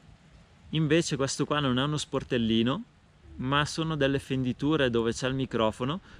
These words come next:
per far, per far scorrere l'acqua velocemente, quindi dovrebbe aumentare la qualità del microfono. Quando voi immergete la, la macchina fotografica nell'acqua, la togliete, dovrebbe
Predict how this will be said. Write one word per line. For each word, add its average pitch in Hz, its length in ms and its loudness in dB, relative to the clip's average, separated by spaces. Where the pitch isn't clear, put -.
per 139 160 -2
far, 120 1500 2
per 117 160 -6
far 123 420 -4
scorrere 131 680 0
l'acqua 127 360 0
velocemente, 117 800 -2
quindi 127 560 -2
dovrebbe 117 480 0
aumentare 123 640 -2
la 120 140 -2
qualità 123 400 -2
del 131 160 -4
microfono. 131 720 -2
Quando 123 320 0
voi 131 160 4
immergete 123 600 0
la, 104 560 -2
la 120 100 -4
macchina 123 400 0
fotografica 117 760 0
nell'acqua, 107 720 0
la 135 220 0
togliete, 113 720 0
dovrebbe 113 580 0